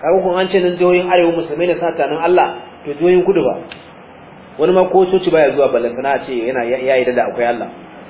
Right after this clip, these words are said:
Allah ya tsare mu. A takeice malam ya ce, a, a, "Walaqad kana abul-, wala, wala yusalla alaihi", ba za a mai sallar janaza ba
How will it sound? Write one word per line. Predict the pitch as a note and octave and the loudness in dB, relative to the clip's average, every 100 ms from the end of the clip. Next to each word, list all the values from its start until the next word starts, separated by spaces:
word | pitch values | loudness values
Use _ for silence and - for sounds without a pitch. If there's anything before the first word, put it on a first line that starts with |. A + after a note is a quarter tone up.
| - - | -12 -2
Allah | E3+ C#3+ | 2 2
ya | |
tsare | A#2+ C3 | 2 -2
mu. | A#2+ G2 - - - - - G#2 - D3+ - - - - - - C3+ | -4 -10 -18 -20 -20 -20 -20 -18 -18 -20 -20 -20 -20 -20 -20 -8 -4
A | |
takeice | C#3+ D3 C#3+ E3+ | -2 -2 -2 2
malam | E3+ E3 D#3+ | 4 4 2
ya | D#3+ | 0
ce, | E3 D#3+ - - - - | 0 0 -2 -12 -20 -2
a, | D3 C3+ A2+ - - - | 2 4 2 0 -6 -2
a, | C3 A#2 G2+ - - - - C#3+ | 0 2 -2 -8 -18 -20 -6 0
"Walaqad | E3+ F3 D#3+ - | 2 4 0 2
kana | F3 E3+ D#3+ | 4 4 2
abul-, | E3 E3 E3 - - - - - - G#4 - D#4+ E4+ - - - - - - - - | 0 -2 -6 -12 -20 -20 -20 -20 -20 -20 -16 -14 -14 -16 -18 -20 -20 -20 -20 -20 -4
wala, | C#3 E3+ F3 - - | 2 4 2 0 -2
wala | C3+ F3 | 2 4
yusalla | F#3 E3 - F#3 F3+ F3 E3+ | 4 4 2 4 6 4 4
alaihi", | D3 D3 D3 - - | 2 2 -2 -6 -2
ba | D#3 | 2
za | G3+ F#3 | 4 4
a | |
mai | F3+ F3 - | 2 0 2
sallar | F3+ F#3+ E3+ E3 | 2 4 2 2
janaza | D3 C#3+ E3 D#3+ D3 A#2+ | 2 4 4 4 4 2
ba | A2 | 0